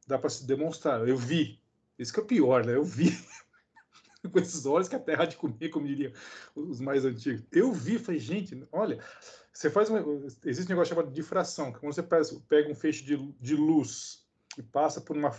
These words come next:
uma fenda com vários, um pente, vai resumindo, passa por um pente, não é bem um pente, mas a imagem mais próxima que ele pode falar. Lá na projeção, ou uma ou duas fendas, você tem um, um,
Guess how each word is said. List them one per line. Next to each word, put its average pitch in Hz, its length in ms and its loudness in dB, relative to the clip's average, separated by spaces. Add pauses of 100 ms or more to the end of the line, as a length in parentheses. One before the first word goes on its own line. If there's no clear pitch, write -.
(160)
uma 139 140 -2
fenda 139 340 -4
com 131 160 -8
vários, 139 640 -2
um 294 100 6
pente, - 480 2
vai 170 140 0
resumindo, 131 480 -4 (340)
passa 165 200 -8
por - 120 -4
um 127 80 -4
pente, 165 300 -2
não 180 120 -6
é 226 40 -4
bem 180 140 0
um 113 100 -4
pente, 214 240 -2
mas 120 240 0 (140)
a 127 160 0
imagem 127 360 2
mais 127 240 -2
próxima 123 380 0
que 120 60 -8
ele 113 100 -8
pode 113 160 -4
falar. 147 180 -8 (840)
Lá 185 260 8
na 240 100 4
projeção, 156 840 -4 (1200)
ou 151 400 2
uma 175 140 2
ou 127 60 2
duas 120 320 -4
fendas, 147 640 -4 (140)
você - 180 -6
tem 180 420 -4 (120)
um, 165 40 -10
um, 156 880 -6